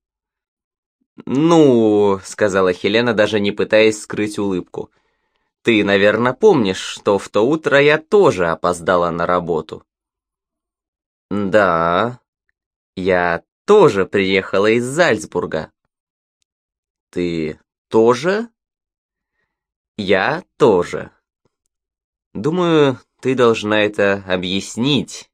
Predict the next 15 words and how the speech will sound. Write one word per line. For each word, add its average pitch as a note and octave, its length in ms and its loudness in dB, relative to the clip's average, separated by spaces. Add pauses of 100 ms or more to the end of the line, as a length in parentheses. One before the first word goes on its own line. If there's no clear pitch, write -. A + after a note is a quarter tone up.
(100)
Хелена". E2 640 -6 (1120)
Она F#2+ 240 -4
рассказывала, A2+ 720 -2
глядя G2 300 -2
на G2+ 120 -4
указательный F#2 600 -4
палец F2+ 320 -2
Брокхарда. - 680 -6 (540)
Из-под F2+ 320 -6
кончика F#2+ 420 -4
пера F2+ 260 -2
выступила F#2+ 480 -4
капля F#2 320 -4
крови. E2+ 380 -6 (1400)
"Понятно", — F#2+ 840 -2